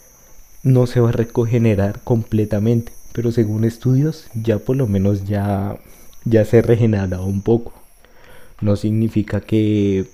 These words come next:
que ya va, como se los dije anteriormente, no significa que se va a regenerar completamente, ¿no? Ya, por decirlo así, ya, ya el daño está hecho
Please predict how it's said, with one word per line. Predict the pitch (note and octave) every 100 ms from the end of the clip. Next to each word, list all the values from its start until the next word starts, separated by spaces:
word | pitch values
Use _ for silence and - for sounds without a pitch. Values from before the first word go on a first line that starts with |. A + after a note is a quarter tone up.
| - - - -
que | - G#2+
ya | F#2 F#2
va, | F#2 F#2+ F#2+ G2+
como | A#2+ A#2
se | A#2
los | A2 G#2
dije | A2
anteriormente, | A2+ B2 A#2 G#2 A2+ A2+ G2
no | G2
significa | G#2 A2 A2+ - G2
que | F#2 G#2
se | A#2
va | G2 F#2 -
a | -
regenerar | G#2 G#2 G2+ F2+ F2+ F2+ -
completamente, | - G2+ - - G2 G2 G3 G3+ - G2
¿no? | C3+ - - - - - - - - - - - -
Ya, | A2+ F#2+ F#2
por | - G2+ G2
decirlo | G2+ - F#2 F#2
así, | F#2 G2 F#2 F#2+
ya, | F2+ F2+ -
ya | B2 G#2
el | G2 F#2+
daño | G2+ G2 G2+
está | - G#2 G#2+
hecho | A#2 D3+ E3+